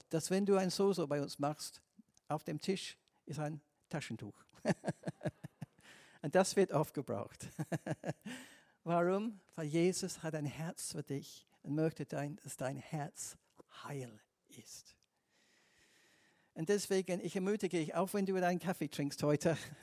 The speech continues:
<laughs> Überlege das. Herr, wie willst du mich gebrauchen, damit Menschen, die zerbrochene Herzen haben, Heilung erfahren können? Natürlich ist es nicht in unserer Kraft, es ist in seiner Kraft.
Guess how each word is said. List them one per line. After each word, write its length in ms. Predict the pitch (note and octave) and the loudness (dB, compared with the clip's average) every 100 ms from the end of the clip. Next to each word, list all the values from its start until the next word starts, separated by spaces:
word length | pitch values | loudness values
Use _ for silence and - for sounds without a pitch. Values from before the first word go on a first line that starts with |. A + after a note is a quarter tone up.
| D#3+ | -2
<laughs> 840 | F#3+ - F#3 - - A3 A3 G3 _ _ _ _ _ E3+ | 0 0 -2 -2 -8 -8 -8 -14 _ _ _ _ _ 0
Überlege 440 | F3+ E3 E3+ D3+ | 2 0 0 -2
das. 380 | C3 A2 - - - _ _ _ _ _ _ _ _ _ _ | -6 -8 -12 -14 -20 _ _ _ _ _ _ _ _ _ _
Herr, 420 | D#3+ F3 D3 C3+ _ | -2 0 0 -4 _
wie 220 | F3+ F#3 F#3 | -2 0 0
willst 240 | E3 - | -4 -4
du 60 | D3 | -4
mich 360 | E3 G3+ - | -2 -2 -4
gebrauchen, 640 | F#3+ - E3 D#3+ - C#3+ B2+ _ _ _ _ | -10 -4 -4 -4 -8 -14 -16 _ _ _ _
damit 400 | - C#3 D3+ - | -2 -2 -2 -4
Menschen, 680 | D3 D#3+ F#3+ G#3 - F#3+ F#3 | -2 2 2 0 -2 -4 -4
die 180 | D#3+ C#3+ | -6 -8
zerbrochene 640 | - D3 - F3+ F#3 G3 | -10 -10 -2 -2 -2 -8
Herzen 380 | D#3 D3 - - | -8 -10 -12 -12
haben, 300 | C3 C3+ C3+ - _ - - | -12 -12 -16 -20 _ -18 -12
Heilung 340 | D3 D#3 D3 C3+ | -8 -6 -6 -10
erfahren 420 | - - C3 B2+ | -12 -10 -8 -10
können? 320 | - B2 A#2+ - - - - - | -12 -14 -14 -20 -20 -20 -10 -4
Natürlich 500 | G3 A#3+ B3 G3 - | 4 8 8 6 0
ist 140 | F3+ | -4
es 120 | F#3+ | -4
nicht 300 | G3+ A#3 - | 0 0 -2
in 200 | - A3 | -2 -2
unserer 380 | A3+ A3+ A#3 F#3+ | 2 2 2 -2
Kraft, 540 | - D#3 A#2+ - - - | -4 -8 -10 -14 -18 -10
es 140 | - | -6
ist 140 | F#3+ F#3+ | -4 -4
in 120 | F3+ | -4
seiner 360 | F3 F#3 F#3+ | -2 -2 -4
Kraft. 360 | - D3 B2 | -6 -10 -12